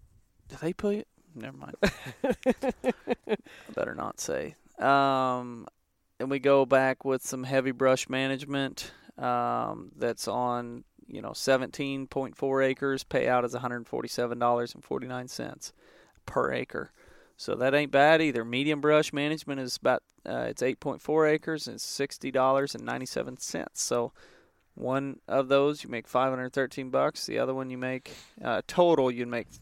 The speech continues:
Speaker 1: just over three thousand dollars.
Speaker 2: Yep.
Speaker 1: Uh, I'm trying to find some other ones that we have
Speaker 2: Then there's
Speaker 1: not.
Speaker 2: a temporary forest opening, um,
Speaker 1: Yeah.
Speaker 2: in there as well.
Speaker 1: Trying to go through it and read under candlelight here, um,
Speaker 2: <laughs>
Speaker 1: 'cause we're outside once again.
Speaker 2: There is
Speaker 1: Uh,
Speaker 2: power, <laughs> but
Speaker 1: yeah.
Speaker 2: <laughs>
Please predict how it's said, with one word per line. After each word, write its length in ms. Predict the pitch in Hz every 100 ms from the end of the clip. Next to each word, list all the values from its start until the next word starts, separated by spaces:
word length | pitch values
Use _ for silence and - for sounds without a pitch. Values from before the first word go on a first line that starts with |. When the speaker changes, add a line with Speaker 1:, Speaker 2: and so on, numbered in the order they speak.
| -
Speaker 1:
just 260 | - 135 -
over 180 | 123 120
three 220 | - 120
thousand 420 | - 110 113 110
dollars. 420 | 113 120 - - - - - - - -
Speaker 2:
Yep. 140 | 139 -
Speaker 1:
Uh, 60 |
I'm 400 | 117 117 117 117
trying 220 | 113 147
to 40 | 139
find 280 | - 139 127
some 160 | 120
other 180 | 120 123
ones 240 | 123 123
that 160 | 127 120
we 160 | - 117
have 220 | - 123
Speaker 2:
Then 80 | 233
there's 100 | 233
Speaker 1:
not. 160 | -
Speaker 2:
a 40 | -
temporary 360 | 202 180 160
forest 380 | 151 165 151 -
opening, 480 | 151 - 147 135 143 - - -
um, 120 | 139
Speaker 1:
Yeah. 160 | 127 135
Speaker 2:
in 40 |
there 140 | 143 143
as 120 | -
well. 160 | 139 131
Speaker 1:
Trying 220 | 139 135
to 60 |
go 160 | 127 131
through 320 | - 131 131
it 100 | 135
and 100 | -
read 200 | 127 127
under 180 | 131 135
candlelight 520 | - 123 120 117 117
here, 260 | 131 117 135 - - 139
um, 540 | 120 120 117 117 117
Speaker 2:
<laughs> 40 | -
Speaker 1:
'cause 180 | 123
we're 80 | 120
outside 460 | 120 127 - 123 120
once 240 | 120 120
again. 400 | - 120 120 127 - -
Speaker 2:
There 180 | 170 196
is 120 | 202
Speaker 1:
Uh, 20 |
Speaker 2:
power, 520 | - 170 160 135 135 - _
<laughs> 160 | _ - 135
but 280 | 233 175 240
Speaker 1:
yeah. 160 | 123
Speaker 2:
<laughs> 20 | -